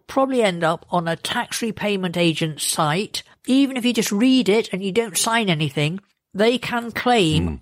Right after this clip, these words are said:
Speaker 1: and have been claiming a big share of your tax refund.
Speaker 2: Plus, it could also be a bogus site, Missus Mean. You never know.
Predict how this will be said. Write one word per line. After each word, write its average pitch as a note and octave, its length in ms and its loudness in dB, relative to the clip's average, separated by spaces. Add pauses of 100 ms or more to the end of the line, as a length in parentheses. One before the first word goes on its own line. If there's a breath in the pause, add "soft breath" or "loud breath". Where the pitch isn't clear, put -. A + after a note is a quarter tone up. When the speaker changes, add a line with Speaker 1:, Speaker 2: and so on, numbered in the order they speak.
Speaker 1:
and F3+ 160 -2
have A#3 240 0
been F#3 240 -2
claiming D#3+ 440 0 (200 soft breath)
a - 80 -4
big A3+ 180 0
share G#3+ 300 2
of F#3+ 100 0
your G3+ 160 2
tax - 320 -4
refund. A#2+ 560 -4 (460 soft breath)
Speaker 2:
Plus, G3+ 180 2
it C3 60 -2
could D#3+ 140 2
also D#3+ 260 4
be G#2 100 2
a A2+ 60 2
bogus C3 400 2
site, D#3 320 -4
Missus F2+ 280 -4
Mean. D2 300 -6
You G2 80 -8
never A#2+ 160 -2
know. B2+ 280 -4